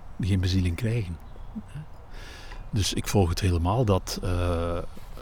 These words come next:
vertrouwen is de basis. En vanuit, vanuit dat vertrouwen moet er een geloof vertrouwen is eigenlijk het geloof dat mijn kwetsbaarheid door een ander,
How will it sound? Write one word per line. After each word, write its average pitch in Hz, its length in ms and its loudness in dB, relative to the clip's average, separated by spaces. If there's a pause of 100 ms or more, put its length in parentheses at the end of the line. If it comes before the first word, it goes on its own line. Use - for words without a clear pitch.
(160)
vertrouwen 110 560 6
is 92 100 6
de 98 80 4
basis. 104 640 4 (320)
En 90 140 2
vanuit, 92 440 8 (120)
vanuit 101 340 4
dat - 120 4
vertrouwen 104 520 6
moet 110 180 4
er - 180 0
een 101 160 6
geloof 90 640 6 (240)
vertrouwen 151 500 6
is 101 180 6
eigenlijk 127 420 6
het - 140 4
geloof 110 580 10 (880)
dat 104 380 8
mijn 107 280 12
kwetsbaarheid 123 880 10
door 107 640 8 (1000)
een 113 160 12
ander, 113 560 6